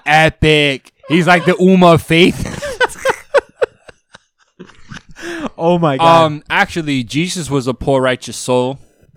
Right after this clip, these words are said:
Speaker 1: And, um, I'm just gonna say I have a lot of respect for who Jesus actually was and not the, uh, biblical renditions of him.
Speaker 2: Yeah.
Speaker 1: So I say that in,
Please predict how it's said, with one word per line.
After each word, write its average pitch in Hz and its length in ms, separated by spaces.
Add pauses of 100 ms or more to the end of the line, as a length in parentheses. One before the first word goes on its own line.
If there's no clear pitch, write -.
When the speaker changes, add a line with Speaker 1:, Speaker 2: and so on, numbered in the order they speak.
(800)
Speaker 1:
And, 117 460
um, 104 720 (1900)
I'm 123 140
just 110 140
gonna 101 160
say 104 180
I 98 80
have 95 120
a 98 40
lot 98 160
of 95 60
respect - 400
for 92 240
who 92 380
Jesus 90 380
actually 87 380
was 80 460
and 90 120
not 85 200 (100)
the, - 260
uh, 57 240 (500)
biblical 101 440
renditions 90 600
of 85 140
him. - 240 (520)
Speaker 2:
Yeah. 104 320
Speaker 1:
So 139 180
I 131 80
say 190 300
that 117 300 (1300)
in, 104 600